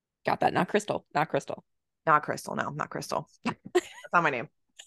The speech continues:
Speaker 1: I know. I got Tenninger, like, as my full first name, and then, like, my middle name, and then last name. And I was like, "Hmm, at least one of those names is short." I got Jean. <laughs>
Speaker 2: Or you could just, like, write the number ten. Ten.
Speaker 1: That's true.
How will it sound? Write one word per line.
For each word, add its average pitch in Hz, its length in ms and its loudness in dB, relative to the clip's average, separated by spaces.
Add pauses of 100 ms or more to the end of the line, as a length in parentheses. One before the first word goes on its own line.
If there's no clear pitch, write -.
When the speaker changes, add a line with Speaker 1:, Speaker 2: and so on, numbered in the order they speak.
(140)
Speaker 1:
I 220 140 10
know. 226 100 12
I 208 100 12
got 190 240 8
Tenninger, 226 680 6
like, 165 120 10
as 151 120 6
my 165 100 4
full 160 280 6
first 160 280 2
name, 156 240 0
and 139 160 0
then, 143 100 0
like, 123 240 2 (280)
my 165 80 4
middle 156 240 8
name, 160 160 6
and 143 80 2
then 131 140 -2
last 120 300 0
name. 170 140 8
And 156 80 6
I - 20 6
was 151 80 4
like, 139 300 4
"Hmm, 170 240 -2
at - 800 -12
least 415 160 8
one 226 160 8
of 185 60 8
those 156 160 10
names 139 220 2
is 117 100 0
short." 117 400 2 (100)
I 165 100 6
got 156 120 10
Jean. 131 400 0
<laughs> - 300 -2 (400)
Speaker 2:
Or 359 140 12
you 466 180 10
could 349 140 8
just, 294 160 0
like, 254 160 8
write 170 200 8
the 175 60 -2
number 147 200 0
ten. 131 400 -6 (200)
Ten. 131 260 -6 (380)
Speaker 1:
That's 185 200 6
true. 127 200 4